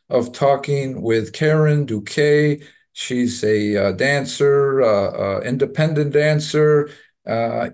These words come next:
and a, uh, uh, and a teacher, a dance teacher as well. And, uh, for my Spanish-speaking viewers, uh, Hola, mi nombre es Edward Asredkar y soy el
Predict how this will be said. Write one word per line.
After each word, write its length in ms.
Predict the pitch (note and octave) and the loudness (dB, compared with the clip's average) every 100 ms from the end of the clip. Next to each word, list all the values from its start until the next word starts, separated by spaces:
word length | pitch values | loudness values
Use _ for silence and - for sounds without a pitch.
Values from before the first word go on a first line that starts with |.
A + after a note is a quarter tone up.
| _ | _
and 240 | A#2+ B2 B2 | -6 -4 -2
a, 320 | A#2 A#2 A#2 | -2 -2 0
uh, 680 | A#2 A2 A2 G#2 G2+ F#2+ E2+ | 0 2 2 0 0 -2 -4
uh, 500 | - G2 G2+ G2+ - | -6 -6 -4 -4 -6
and 100 | - | -6
a 80 | A2 | -4
teacher, 480 | A2 D3 D3 - D3 | -2 -2 -2 0 0
a 80 | A2+ | 2
dance 340 | B2 C3+ C3 | 0 -2 -4
teacher 380 | - C#3+ - B2 | -6 -6 -2 -2
as 160 | A2+ A2 | -2 0
well. 460 | B2 C#3+ G3+ - _ _ _ _ _ - _ | 2 2 0 -4 _ _ _ _ _ -10 _
And, 440 | - A#2 B2 A#2+ A#2+ | -6 -2 0 0 0
uh, 280 | A#2+ A#2+ A#2 | 2 2 0
for 240 | - C3 | -2 0
my 240 | B2 A#2+ | 2 0
Spanish-speaking 720 | A#2+ - C3+ C3+ B2 D3 D3 C#3+ | 0 -2 -2 -2 -4 -6 -2 -2
viewers, 580 | B2+ C#3+ D#3+ G#3 - _ _ _ _ _ _ _ - | 0 2 4 2 -2 _ _ _ _ _ _ _ -4
uh, 220 | A#2 A#2+ | 0 2
Hola, 400 | E3+ G3+ G3+ F#3+ | 4 4 4 4
mi 200 | D#3 D#3+ | 2 2
nombre 400 | D3+ D#3 E3+ E3+ | 2 2 2 2
es 380 | E3+ D3 D3 - | 2 2 2 0
Edward 500 | B2+ B2+ D3+ D#3 D3+ - | -4 0 2 2 0 -2
Asredkar 720 | B2 B2 - D3+ D3+ D#3 D#3 | 0 0 0 -2 0 2 2
y 120 | B2+ | 0
soy 320 | A2 - B2+ - | -4 0 0 2
el 360 | B2+ B2+ B2 | 2 0 -2